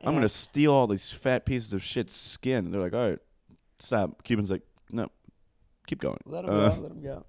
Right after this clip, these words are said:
Speaker 1: keep going." Yeah, I fucking, <laughs> the other day, uh, I had a dream that I was on Shark Tank, and I didn't even have a product. And so I woke up, and I was like, "What would my product be?" And I was like, "What would get me kicked off instantly?" And I was like, "Well, what if I made, like, exact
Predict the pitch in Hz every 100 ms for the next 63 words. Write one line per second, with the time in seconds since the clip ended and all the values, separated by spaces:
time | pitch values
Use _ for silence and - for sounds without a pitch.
0 | - - - - - - - - - -
1 | 113 110 127 127 117 - - - _ _
2 | - - - - - 120 107 107 98 -
3 | - _ 85 95 82 95 92 90 92 82
4 | 78 80 69 73 73 - 57 55 _ -
5 | 65 65 64 55 - _ 95 101 107 98
6 | 85 78 78 78 62 - - _ _ -
7 | 95 107 98 104 - - 110 - 101 98
8 | 131 143 - 87 67 - 55 82 95 90
9 | _ _ _ _ - 127 175 147 110 -
10 | 117 - 92 - - - 85 - 50 58
11 | - _ _ _ - - - - 107 98
12 | 95 98 95 95 175 160 139 - - 135
13 | 143 123 117 107 92 - - - - -
14 | - - - - _ _ _ _ - 90
15 | 90 90 87 98 98 98 -